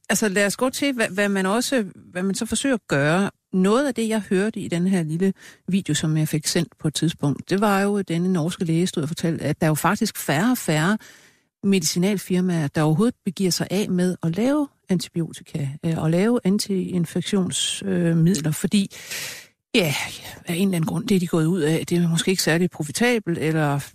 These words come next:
hvad det nu kan være. Det er måske også svært at finde nye. Der er i hvert fald, der bliver færre og færre. Men der er vel heller ikke nogen i dag, der vil sige, altså, vi tror jo ikke på, at man kan finde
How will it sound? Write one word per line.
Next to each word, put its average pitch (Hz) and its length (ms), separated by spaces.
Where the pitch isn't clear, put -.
hvad 196 200
det 196 100
nu 160 140
kan - 160
være. 135 160
Det 139 100
er 165 60
måske 160 220
også - 120
svært 156 220
at 143 60
finde 202 300
nye. 185 220
Der 220 60
er 233 40
i - 20
hvert 262 120
fald, 247 140
der 247 100
bliver 233 180
færre 349 240
og 302 60
færre. 156 360
Men 208 320
der 208 60
er 196 40
vel 190 120
heller 285 280
ikke 277 120
nogen 277 180
i 269 40
dag, 240 320
der 208 60
vil 190 120
sige, 214 360
altså, 202 140
vi 190 100
tror 302 300
jo 190 80
ikke 208 300
på, 196 240
at 180 120
man 175 220
kan 175 160
finde 202 380